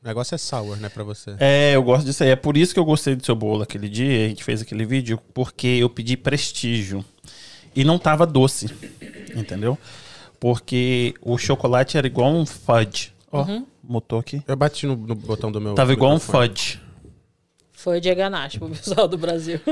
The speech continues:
Speaker 3: <laughs>
Speaker 2: Não, mas
Speaker 3: Tipo uma
Speaker 2: pode
Speaker 3: ganache.
Speaker 2: Pois é, mas não tem o fudge. O fudge é o... o... Como é que é o nome daquele, daquele, é, brownie?
Speaker 3: Uhum.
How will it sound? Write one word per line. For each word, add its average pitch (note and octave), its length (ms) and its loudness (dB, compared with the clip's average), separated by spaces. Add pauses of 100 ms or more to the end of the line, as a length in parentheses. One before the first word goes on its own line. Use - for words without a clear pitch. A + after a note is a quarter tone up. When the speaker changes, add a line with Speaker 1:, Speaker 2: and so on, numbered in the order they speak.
(120)
Speaker 3:
<laughs> - 200 -2
Speaker 2:
Não, A3+ 140 0
mas A#3 200 2
Speaker 3:
Tipo G3 220 -8
uma A#3 80 6
Speaker 2:
pode G#3+ 100 4
Speaker 3:
ganache. A3 520 0 (200)
Speaker 2:
Pois D#4+ 200 4
é, F4 100 8
mas F#3 180 4
não G3+ 140 0
tem A3 180 2
o F#3 80 4
fudge. D3+ 440 2
O - 40 0
fudge C#3 360 2
é C3 180 6
o... B2 340 2
o... A2+ 440 0 (580)
Como D#3 160 0
é G3 60 2
que - 80 0
é - 20 8
o A3+ 40 6
nome G#3+ 120 4
daquele, E3 480 2
daquele, A#2+ 680 0
é, A2 420 -2
brownie? C3+ 720 4
Speaker 3:
Uhum. C#4 340 0